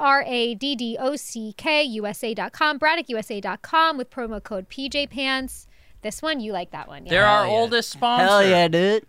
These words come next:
Speaker 1: You
Speaker 2: You
Speaker 1: guys
Speaker 2: know.
Speaker 1: have been, you are O Gs. We're probably gonna be talking about Braddock even when you don't sponsor us anymore because we love
Speaker 2: Yep.
Speaker 1: you so much.
Speaker 2: I had to, uh, put it in order for more Braddock masks because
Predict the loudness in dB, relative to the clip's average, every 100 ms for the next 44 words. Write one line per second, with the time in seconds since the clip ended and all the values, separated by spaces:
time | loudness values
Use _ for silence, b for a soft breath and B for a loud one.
0 | -6 0 2 2 2 -2 0 0 2 2
1 | 2 2 2 2 0 -2 -2 -2 -6 -10
2 | -6 -4 2 4 4 4 2 2 0 2
3 | 0 0 -2 0 0 2 0 -2 -4 -6
4 | -4 -4 -6 -8 -12 -14 -14 -14 -12 -10
5 | -10 -10 -8 -6 -6 -6 -10 -10 -10 -10
6 | -12 -8 -6 -6 -8 -16 -14 -2 2 2
7 | 0 -2 -4 0 0 0 -4 -8 -6 -8
8 | -8 -8 -8 -10 -12 -12 -10 -8 -10 -8
9 | -8 -8 -10 -12 -12 -14 -18 -20 -20 -16
10 | -16 -18 -20